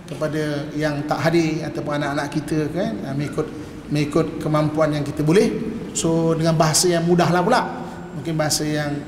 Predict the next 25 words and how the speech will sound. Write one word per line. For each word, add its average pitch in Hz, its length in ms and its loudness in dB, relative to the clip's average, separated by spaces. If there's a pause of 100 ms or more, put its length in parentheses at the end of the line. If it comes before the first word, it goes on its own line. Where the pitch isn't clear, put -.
(200)
yang, 147 200 -2 (200)
yang 143 240 0
saya 147 160 0
sampai 147 340 2
hari 147 60 0
ni, 170 120 2 (380)
kejap 160 240 2
tahun 160 240 6
ni, 156 80 2
kejap 160 260 2
tahun 156 220 2
ni. - 60 0
Ada 160 80 2
orang 190 200 4
yang 180 60 -2
pening 190 240 4
dengan 180 100 2
tahun, 247 220 6 (480)
maka 156 160 -4
tak - 140 0
payah - 100 2
cerita 185 240 0
tahun, 156 200 4 (160)
<laughs> 147 140 -6
kan? 165 180 2